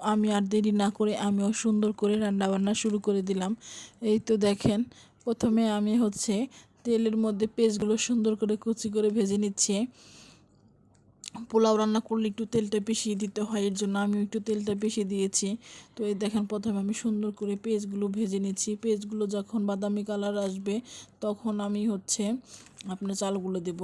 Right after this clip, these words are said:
তো এখন আমি সুন্দর করে পেঁয়াজগুলো ভেজে নিচ্ছি। এখন পেঁয়াজের মধ্যে দিয়ে দিব তেজপাতা, গরম মশলা, দারচিনি, এলাচ সবগুলো দিয়ে তারপর হচ্ছে সুন্দর করে ভেজে নেব।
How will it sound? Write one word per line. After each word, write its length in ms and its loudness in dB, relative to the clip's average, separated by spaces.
তো 200 -6
এখন 320 -2
আমি 140 -2
সুন্দর 340 -2
করে 220 -2
পেঁয়াজগুলো 480 -2
ভেজে 260 -2
নিচ্ছি। 300 -2
এখন 240 -2
পেঁয়াজের 280 -4
মধ্যে 200 -2
দিয়ে 200 0
দিব 180 -4
তেজপাতা, 680 -4
গরম 380 -2
মশলা, 500 -2
দারচিনি, 600 -2
এলাচ 260 -2
সবগুলো 500 -2
দিয়ে 260 0
তারপর 340 -4
হচ্ছে 280 -8
সুন্দর 340 0
করে 220 6
ভেজে 280 2
নেব। 180 -6